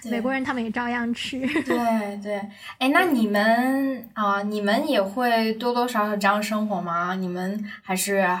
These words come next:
Speaker 1: 还是会去，你们也会这样是吗？
Speaker 2: 嗯，对，对。
Speaker 1: 看你有采过蘑菇。
Speaker 2: <laughs> 嗯，对，蘑菇，阿拉斯加真的是一到夏天到秋天，你到外面，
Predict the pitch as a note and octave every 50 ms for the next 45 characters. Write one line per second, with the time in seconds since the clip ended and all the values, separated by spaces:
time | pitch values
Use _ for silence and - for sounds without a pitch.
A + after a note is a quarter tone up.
0 | - - - - _ _ - - F#3 F#3 F#3 - G3 F#3+ G3+ G3+ G3 G3 G3+ -
1 | - G3 F#3 F3 - - G#3 A3 A3+ - _ _ _ G#3+ G#3 A3+ C4+ C4 G3+ G3
2 | G3+ G3+ F#3+ F#3+ F#3 G3+ A3 - A3 F#3 D#3 - A3 - - _ _ _ _ _
3 | _ _ _ _ _ _ B3+ B3+ B3 A#3 A3+ A3 A#3 A3 - - A#3 A#3 A3+ A3+
4 | A#3+ - _ _ - B3+ C4+ - - - _ _ _ _ _ - C4+ D#4 D4+ C4+
5 | B3 B3+ C#4+ - - A3+ G#3 G3+ G#3 A3 G#3 G3+ F3+ F3 F#3+ G3 - A#3+ G#3 A3+
6 | A3 - - - - - - - - _ _ _ _ _ _ - C#5 C5 - -
7 | - D4 D#4 - D#4 - - E4+ - - - D#4+ - - E4 - _ _ _ _
8 | - F#4+ G4 A#4 B4+ B4+ A#4+ G#4 F4+ - - C4+ C4 A#3+ A#3+ A#3 A3+ A3 - B3+
9 | B3+ B3 A#3 B3 C4 C4 E4+ F4 E4 D#4+ E4+ E4+ F4 F4 F4 E4+ D#4+ E4+ E4 D#4+
10 | D4+ D#4+ D#4 D#4 C4 C4 - - C#4 C4 B3+ B3+ - - - - - - _ -
11 | A3+ B3 A#3+ C#4+ C#4 C4+ B3+ B3 A#3+ A#3 A#3 A3+ A3+ A3+ A#3 - - _ _ _
12 | _ _ _ - - - - D#4 C4+ B3+ A#3+ A#3 - B3+ B3 B3+ B3+ B3+ B3 A#3
13 | A3+ - - B3+ B3+ - C4+ C4 B3 A#3+ G#3+ A3+ A#3+ B3+ C4 C4+ B3+ B3 A#3 A3+
14 | A3